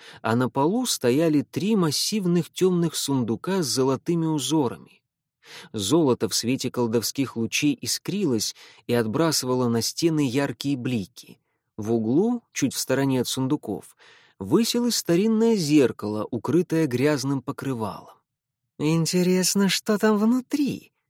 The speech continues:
с жадностью в голосе спросил Лео, приближаясь к сундукам. "Сокровища? Может, старик скопил у себя кучу золота и драгоценностей?" "Или магические артефакты",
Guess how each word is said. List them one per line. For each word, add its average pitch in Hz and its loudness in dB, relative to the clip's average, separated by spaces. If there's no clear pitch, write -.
с 127 0
жадностью 110 0
в 101 -6
голосе 120 0
спросил 113 -2
Лео, 123 0
приближаясь 131 0
к - -14
сундукам. 143 -6
"Сокровища? 190 -2
Может, 127 2
старик 127 0
скопил 131 0
у 123 -4
себя 127 -2
кучу 135 -4
золота 131 2
и 143 4
драгоценностей?" 139 -2
"Или 110 0
магические 113 0
артефакты", 98 -4